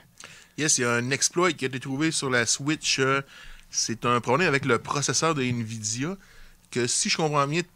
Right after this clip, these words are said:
permet par une manipulation en démarrant en recovery mode ou en mode sans échec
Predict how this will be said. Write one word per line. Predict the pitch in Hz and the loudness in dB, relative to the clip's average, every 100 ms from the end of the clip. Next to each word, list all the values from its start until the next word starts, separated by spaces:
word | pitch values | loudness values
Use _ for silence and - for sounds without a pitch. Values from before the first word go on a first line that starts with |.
| - | 0
permet | 147 135 147 156 170 | 2 4 2 2 2
par | 151 131 | 2 0
une | 131 | 0
manipulation | 131 131 123 135 127 117 147 151 - | 0 -2 -2 -4 -2 -2 0 -2 -2
en | 123 131 127 | -2 0 0
démarrant | 117 127 123 113 135 143 139 | 0 0 2 2 2 0 0
en | 117 117 | 0 -2
recovery | 117 127 113 120 | -2 -2 0 0
mode | 127 139 120 | 2 2 2
ou | |
en | 113 | 2
mode | 113 127 | 2 2
sans | 123 123 113 | 2 -2 -2
échec | 104 - 131 | -2 -2 -4